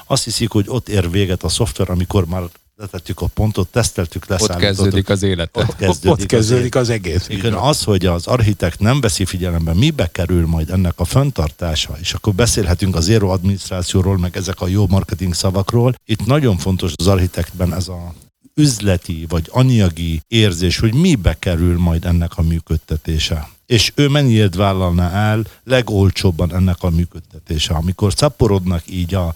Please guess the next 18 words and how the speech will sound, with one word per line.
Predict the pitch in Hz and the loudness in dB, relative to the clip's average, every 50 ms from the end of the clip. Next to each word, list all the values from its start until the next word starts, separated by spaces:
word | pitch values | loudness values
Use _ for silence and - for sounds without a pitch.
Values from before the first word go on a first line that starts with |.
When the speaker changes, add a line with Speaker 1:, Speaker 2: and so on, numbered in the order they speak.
| - _ | -6 _
Speaker 1:
a | - 104 | -8 -2
komponensek, | - - 95 98 104 87 107 107 98 98 104 98 - - 120 135 - - - - - - _ _ _ - | 2 2 4 4 4 2 2 4 4 4 4 2 2 0 0 -2 -2 -6 -12 -18 -18 -20 _ _ _ -6
nem | 107 101 98 | -4 -4 -2
kell | - - 95 | 0 0 0
sok | 87 - - - | 0 0 0 0
matematika | - 98 92 90 101 98 95 - - - 92 90 | 0 0 0 2 2 0 0 -2 -2 -2 0 0
hozzá, | 85 101 98 90 104 101 | 2 0 0 0 -2 0
hogy | 101 98 92 85 80 - - - - _ | 0 0 -2 -2 -6 -8 -10 -18 -18 _
le | - 107 | -6 -4
tud-, | - - 95 78 76 - | -2 -2 -2 -4 -4 -2
le | - 104 101 | -2 -2 -2
tudjuk | - 98 85 78 80 - | -2 0 0 0 0 2
vezetni, | 101 104 98 113 104 - 117 120 120 107 - _ _ _ _ | 0 0 2 0 0 2 2 0 0 0 -4 _ _ _ _
nagyobb | 139 135 110 101 90 80 | 0 2 4 4 2 2
valószínűsége | 92 90 82 - - 92 - - - 92 85 78 85 82 | 2 0 0 0 0 0 0 0 0 0 -2 -2 -2 -2
lesz | 85 85 - - | -2 -2 -2 -2
annak, | 95 90 87 85 85 - | -2 -2 0 -2 -2 -4
hogy | - 80 | -6 -6